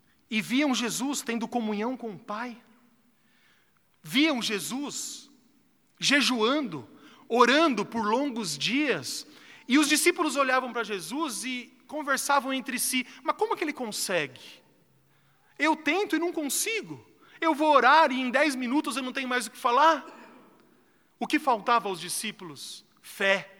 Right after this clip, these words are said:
E eles se achegaram e tiveram a coragem de se ajoelhar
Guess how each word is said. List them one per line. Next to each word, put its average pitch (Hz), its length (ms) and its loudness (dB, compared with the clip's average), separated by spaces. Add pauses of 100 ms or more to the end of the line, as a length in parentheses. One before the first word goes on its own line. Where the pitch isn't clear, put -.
(600)
E 165 120 0
eles 180 200 -2
se - 120 -4
achegaram 165 640 -2
e 156 60 -12
tiveram 156 480 -2
a 160 40 0
coragem 160 840 0 (920)
de 139 140 -10
se 156 100 -6
ajoelhar 143 600 0